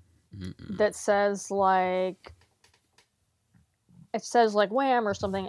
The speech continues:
Speaker 2: And it's a really shitty drawing that somebody did on, like, Microsoft Paint. And he's got, like, he's got, like, a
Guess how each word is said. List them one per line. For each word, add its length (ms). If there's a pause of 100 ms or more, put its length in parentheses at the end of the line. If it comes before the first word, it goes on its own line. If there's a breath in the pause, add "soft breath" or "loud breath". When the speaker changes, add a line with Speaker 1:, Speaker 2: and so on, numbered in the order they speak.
(120)
Speaker 2:
And 140
it's 160
a 60
really 200
shitty 320
drawing 520
that 100
somebody 260
did 140
on, 120
like, 160
Microsoft 460
Paint. 340
And 80
he's 180
got, 240
like, 280 (2000)
he's 140
got, 200
like, 240
a 1000